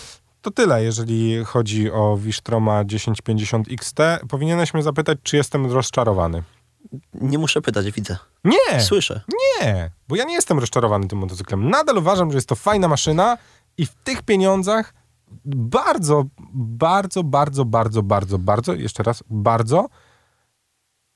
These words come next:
Speaker 1: można myśleć o tym. W sensie naprawdę jest to rozsądny zakup.
Speaker 2: I to mnie chyba najbardziej boli.
Speaker 1: <laughs> Bo
Speaker 2: Że
Speaker 1: motocykle nie powinny być rozsądne.
Speaker 2: że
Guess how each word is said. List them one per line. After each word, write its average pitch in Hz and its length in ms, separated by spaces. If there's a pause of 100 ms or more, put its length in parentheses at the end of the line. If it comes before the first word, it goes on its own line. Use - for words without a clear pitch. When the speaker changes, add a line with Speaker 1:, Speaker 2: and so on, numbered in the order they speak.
(140)
Speaker 1:
można 339 420
myśleć 370 380
o 90 80
tym. - 260 (200)
W - 40
sensie 220 400 (100)
naprawdę 226 520
jest 175 280
to 202 180 (320)
rozsądny 160 880
zakup. - 500 (1700)
Speaker 2:
I 147 80
to - 180
mnie 180 160
chyba 101 200
najbardziej 92 400
boli. 90 300 (800)
Speaker 1:
<laughs> 196 760
Bo 143 60
Speaker 2:
Że - 20
Speaker 1:
motocykle 156 520
nie 156 100
powinny 151 360
być 147 140
rozsądne. 117 680 (320)
Speaker 2:
że 156 360